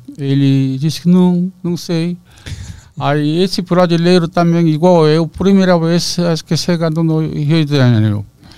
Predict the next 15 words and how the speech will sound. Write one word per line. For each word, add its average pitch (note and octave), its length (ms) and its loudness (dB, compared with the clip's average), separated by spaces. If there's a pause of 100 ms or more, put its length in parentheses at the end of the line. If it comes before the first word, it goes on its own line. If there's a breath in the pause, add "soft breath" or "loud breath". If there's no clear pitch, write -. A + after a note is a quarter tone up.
(500 soft breath)
Então, E3 260 -6
olhei F3+ 320 2
fora F#3 460 0
um F3 260 4
lanchonete E3 920 2 (580 soft breath)
e C#3 220 -6
placa D#3+ 440 0
da C#3+ 180 -4
lanchonete D3 640 2
escrito, C3+ 500 -2
"Bem-vindo D#3+ 880 2
ao C#3 220 0
Rio." B2 440 0 (720 soft breath)
Ah, E3 180 -2
então, E3+ 260 -4